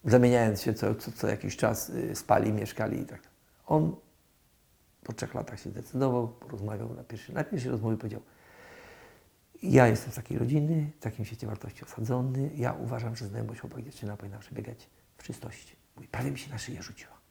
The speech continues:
Ale gdyby tego nie powiedział, ona widząc, że nie, nie startuje z łapami do jej ciała, to może by powiększała dekolt, skracała spódniczki,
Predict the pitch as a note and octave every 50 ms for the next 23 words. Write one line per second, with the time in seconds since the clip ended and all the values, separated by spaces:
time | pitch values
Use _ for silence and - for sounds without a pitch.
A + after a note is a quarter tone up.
0 | _ _ _ _ _ _ _ _ _ _ _ _ _ _ _ _ _ _ _ _
1 | _ _ _ _ - - B2+ A#2+ A#2+ B2+ C3+ A#3 C4+ C#4 C#4 B3 B3 B3 A#3 A#3+
2 | G#3+ C3+ A2+ G2+ F#2+ G#2+ - D#3+ G#3+ - - - _ _ _ _ _ _ _ _
3 | _ _ _ _ - - D#3+ F3+ F#3 D3+ G#2+ F3 F3+ E3+ D#3+ C3+ A#2 C3+ C3 C3
4 | B2+ C3 B2+ A#2+ - B2+ A2 - D3+ C3+ A2+ A#2 A2+ - B2 C3 C3+ A#2+ A#2 G#2+
5 | A2+ A2 A2 A2+ G#2 G#2 A2 B2 - - G#2 A#2 A2 C#3+ - - - - - -
6 | - - - - - - D3 B2 B2+ B2 A#2 D3+ D3 C#3+ A#2 F#2+ - - - B2
7 | E3+ E3 - - - - - - - - C3 - F3 D#3 D3+ B2+ - - B2+ G2
8 | G2+ G2 - - - D3+ D#3 D3+